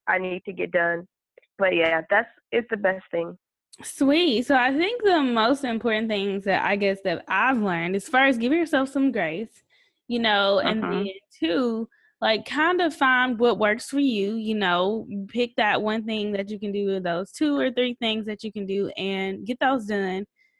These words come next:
Speaker 2: And, uh, maybe lastly, you know, <laughs> doing that cleaning, um, that deep
Speaker 1: <laughs>
Speaker 2: cleaning, like, twice a week, especially if you have a bunch of, um, little kids. And Sabrina, I don't think we mentioned in the beginning that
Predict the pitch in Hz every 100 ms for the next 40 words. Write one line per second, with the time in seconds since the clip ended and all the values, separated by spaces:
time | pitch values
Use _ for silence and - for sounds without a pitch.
0 | _ _ - 233 233 226 226 - 233 240
1 | 247 262 480 554 466 311 240 233 285 330
2 | 277 226 196 208 226 _ _ _ _ _
3 | _ _ _ _ _ 262 254 226 214 240
4 | - 233 262 - 381 330 392 285 254 285
5 | 269 254 247 208 202 220 _ _ - 240
6 | 240 233 226 196 208 240 247 - 247 233
7 | 214 196 208 - 233 208 233 214 220 226
8 | 247 254 466 370 311 277 254 226 208 208
9 | 214 208 196 196 _ _ _ 208 214 226
10 | 240 240 254 247 226 233 269 269 269 196
11 | 392 403 302 294 269 262 226 214 226 240
12 | 214 196 202 214 202 180 208 202 180 180
13 | 170 170